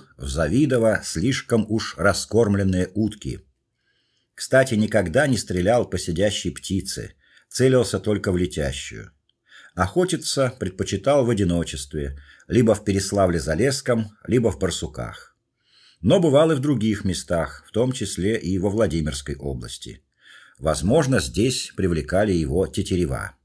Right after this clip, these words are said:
При Хрущёве в Советском Союзе появилось ещё более привилегированное место охоты –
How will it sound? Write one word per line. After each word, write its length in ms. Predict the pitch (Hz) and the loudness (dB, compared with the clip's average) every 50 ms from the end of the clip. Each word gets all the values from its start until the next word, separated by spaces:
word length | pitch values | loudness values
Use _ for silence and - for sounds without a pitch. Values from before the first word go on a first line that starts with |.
| _ _ _ _ _ _ _ _ _ _ _ _ _ _ _ _ _ _ _ _ _ _ _ _ _ | _ _ _ _ _ _ _ _ _ _ _ _ _ _ _ _ _ _ _ _ _ _ _ _ _
При 140 | - - 131 | 0 2 2
Хрущёве 600 | 131 131 131 135 135 - - 160 165 165 156 147 | 2 2 2 0 0 0 0 0 2 2 2 0
в 60 | 135 | 0
Советском 480 | - - 95 107 117 110 - - 104 95 | 0 0 0 0 0 0 -2 -4 -4 -4
Союзе 480 | - - 80 85 101 135 131 101 110 | -2 -2 -2 0 2 0 0 0 -2
появилось 680 | 104 - 90 85 85 82 82 107 117 113 113 98 - - | -4 -2 -2 -2 0 0 0 0 2 2 0 -2 -2 -4
ещё 340 | 87 87 - - - 107 85 | -6 -6 -6 -4 -2 -2 -2
более 400 | 71 78 110 113 101 101 95 87 | 0 2 2 4 4 4 2 2
привилегированное 920 | - 87 90 87 87 90 82 78 85 87 104 101 98 92 90 87 85 80 | 0 0 0 2 2 2 0 0 0 2 2 2 2 2 2 0 0 0
место 420 | 78 85 95 95 - - - 87 82 | 0 0 0 -2 -4 -2 -2 -2 -2
охоты – 560 | 78 - - 95 98 87 - - 113 98 | -2 -2 0 0 0 0 -2 -4 -10 -10